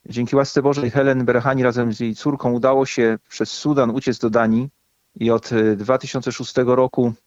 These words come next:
mieszka, mieszka w Danii. Jest rzeczniczką teraz właśnie prześladowanych chrześcijan w Erytrei. Dalej śpiewa na Bożą chwałę. Jak już mówiłem, gościła też w Polsce. Wciąż jest, y, głosem prześladowanego Kościoła nie tylko w Erytrei, ale też w innych krajach.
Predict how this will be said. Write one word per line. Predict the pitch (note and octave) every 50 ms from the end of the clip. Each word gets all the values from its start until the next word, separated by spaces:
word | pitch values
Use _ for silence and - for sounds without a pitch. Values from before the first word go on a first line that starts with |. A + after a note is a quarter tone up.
| _
mieszka, | - - A2 A#2 A#2+ - - - B2+ A2+ A2 G#2
mieszka | G#2+ A#2 A#2 - - - A2
w | A2
Danii. | G#2+ A2+ G#2+ G#2+ G#2+ G#2+ A#2+ C3 - _ _ _ _ - _ _ -
Jest | - B2 G#2+
rzeczniczką | G#2+ B2 A2+ - - E3 D3+ - - - B2+ A#2
teraz | A2 C3 A#2+ A2+ A2 G#2+ G#2+ -
właśnie | A2+ A2 A2+ - - A#2+
prześladowanych | - B2 A2+ - A#2+ A2 A2 A#2+ A#2+ A#2+ -
chrześcijan | - - B2 - - A#2+ A2
w | G#2+
Erytrei. | A2+ A2 A2+ - - A2 G#2 F#2+ G2 G#2+ A#2 A#2+ _ _ _ _ _ _ _ _ _ _ _ -
Dalej | - B2+ C3 C3+ C3 B2+ A#2+ A#2 A2+ - -
śpiewa | - - - C#3 B2+ C3 B2
na | B2
Bożą | A2+ A2+ A2 A#2 A#2
chwałę. | A2+ - - A2+ G#2+ G#2 G2+ G2+ A2 A#2 A#2+ _ _ _ _ _ _ _ _ -
Jak | C3+ B2+ B2
już | A#2+ A#2 -
mówiłem, | C3 B2 C3 C3+ B2+ B2 A#2+ A#2 A2+
gościła | - F2 A2+ - - - - -
też | B2+ A#2+ -
w | -
Polsce. | - - A2 A2 - - - - A#2 A#2 B2+ - _ _ _ _ _ _ _ _ _
Wciąż | - - D#3 C#3 C3
jest, | C3 B2+ A#2 - - - - -
y, | B2 G#2+ G#2+ G#2 G2 G#2 A2 - - -
głosem | - - - E3+ F3 C3+ B2 - - A#2+ A2+
prześladowanego | A2 - A#2 - - A#2 A2 A#2 A2 B2 A#2+ A#2+ A2+ A2+
Kościoła | - A#2+ A2 - - B2 A2+
nie | A2+ A2+
tylko | A2+ A#2+ A#2+ -
w | G#2 A#2
Erytrei, | A2 G#2+ G2+ - B2 A#2 A#2 A2+
ale | G#2+ G#2
też | G#2+ G#2 G2+
w | A2
innych | A2+ G#2+ A2 A2+
krajach. | - - G#2 F#2+ G2 G#2 G#2 G#2+ - -